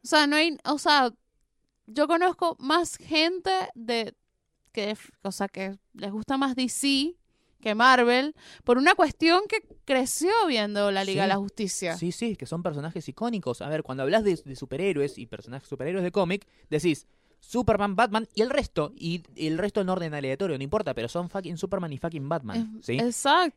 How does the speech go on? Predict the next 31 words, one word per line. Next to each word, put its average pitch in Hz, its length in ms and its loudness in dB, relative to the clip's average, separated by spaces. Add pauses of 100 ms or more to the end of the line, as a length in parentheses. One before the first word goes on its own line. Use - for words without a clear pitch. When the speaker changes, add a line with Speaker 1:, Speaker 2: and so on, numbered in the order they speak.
Speaker 2:
Este 208 140 4
universo 190 300 0
cinematográfico 156 640 -2
se 156 80 -4
encargó 139 360 0
de 185 140 -2
cagar 147 340 -2
películas 156 440 -8
con 117 120 -12
Superman 160 340 -6
y 143 40 -4
Batman 165 340 0
dos 220 220 4
veces. 202 560 2
Speaker 1:
Dos 262 240 2
veces, 285 480 2
sí, 277 560 -2
¿no? 208 480 -8 (160)
Speaker 2:
Sí. 143 240 -6 (380)
Lo 277 180 4
bueno, 294 380 0
lo 233 100 4
que 226 140 -2
rescato 233 540 -4
es 196 120 -4
que 208 140 -2
por 185 240 -6
primera 208 320 -2
vez 220 240 -6 (500)
hay 156 260 -4 (760)
héroes 190 560 4